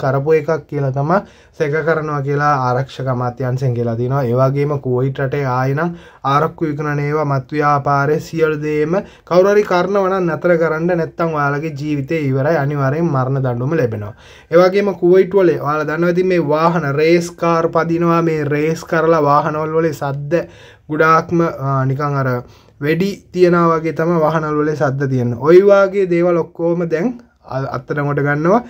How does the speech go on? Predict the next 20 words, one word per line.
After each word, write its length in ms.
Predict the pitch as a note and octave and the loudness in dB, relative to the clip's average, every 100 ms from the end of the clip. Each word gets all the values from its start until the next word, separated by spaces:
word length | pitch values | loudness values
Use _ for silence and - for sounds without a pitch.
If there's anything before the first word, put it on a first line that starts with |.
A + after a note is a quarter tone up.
| - - - | -12 -20 -8
ෆරුවානිය 560 | - E3 F3 F#3 F3 F3 | 0 4 6 6 4 2
ගවර්නරේට්, 680 | E3 E3 E3 E3 E3 E3 C3 | 2 2 2 2 4 2 0
හවාලි 420 | E3+ C#3+ F3+ F#3 | -2 2 4 4
ගවර්නරේට්, 760 | E3+ E3+ E3 D#3+ D#3 D#3 D#3+ D#3 | 4 2 2 -2 -2 0 0 -2
ඒ 140 | B2+ | -4
වගේම, 480 | D3 D#3 D#3+ E3+ F3 F#3 F#3 F3 - - - | -2 -2 2 2 4 2 -2 -6 -18 -20 -10
ආ, 560 | B2 B2 A#2 A#2 A#2 - - | -4 -2 0 0 -4 -6 -6
අහමදි 440 | C#3 G3+ G3 D#3+ | -2 2 2 2
ගවර්නරේට් 600 | C#3+ C#3+ C#3 C#3 C3+ C3 | 0 -2 0 0 -2 -2
වල 160 | C#3+ C#3 | -2 -2
ඉඳන්, 300 | C3+ C3+ C3 B2+ - - | 0 -2 -2 -6 -10 -12
ඒ 100 | C3 | -4
වගේම 460 | C3+ C3+ C#3+ C#3+ D3 C#3+ - - _ _ | -2 0 -2 -2 -4 -6 -14 -20 _ _
සෙකන්ඩ් 420 | - E3+ G#3+ G#3+ | 0 4 4 4
රිං 180 | F#3+ F3 | 4 2
රෝඩ් 240 | D3+ D3 C#3 | 2 0 -2
වල 200 | C#3 C#3 | -2 -2
ඉඳන් 260 | C#3 C#3 C3+ - | -2 -4 -8 -10
අට 220 | A#2 D#3+ D#3 | -6 -4 -2
දෙනෙක් 380 | D3+ D3+ C#3+ | -2 -4 -10